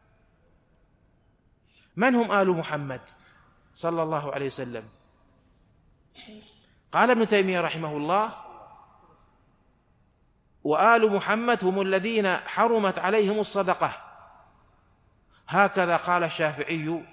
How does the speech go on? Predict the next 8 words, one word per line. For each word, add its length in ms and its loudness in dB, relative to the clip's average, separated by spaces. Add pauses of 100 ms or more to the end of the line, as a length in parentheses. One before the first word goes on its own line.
(680)
وأحمد 440 -4
بن 180 -8
حنبل 460 -2 (560)
وغيرهما 680 0
من 140 -4
العلماء 540 -2
رحمهم 500 -6
الله، 440 -4